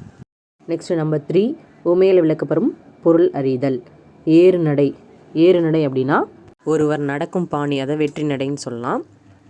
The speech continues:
So, இங்க ஏறுநடைங்கிற உவமை ஒருவருடைய செயலை வந்து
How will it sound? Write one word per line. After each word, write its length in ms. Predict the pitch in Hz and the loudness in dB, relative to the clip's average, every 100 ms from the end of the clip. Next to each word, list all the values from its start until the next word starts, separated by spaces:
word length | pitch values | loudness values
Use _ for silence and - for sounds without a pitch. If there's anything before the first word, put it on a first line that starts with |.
| _ | _
So, 60 | 180 | -6
இங்க 500 | 170 160 160 151 180 | -4 -6 -4 -4 -4
ஏறுநடைங்கிற 680 | 170 165 180 185 175 180 160 | -4 -2 0 0 -2 -4 -2
உவமை 520 | 151 147 151 147 208 - _ | 0 0 0 -2 -4 -8 _
ஒருவருடைய 580 | 151 151 151 143 139 196 | -2 0 0 0 -2 -4
செயலை 600 | 247 - 170 185 196 190 | -4 -4 -2 0 2 0
வந்து 420 | 165 151 160 403 | -2 -2 0 -2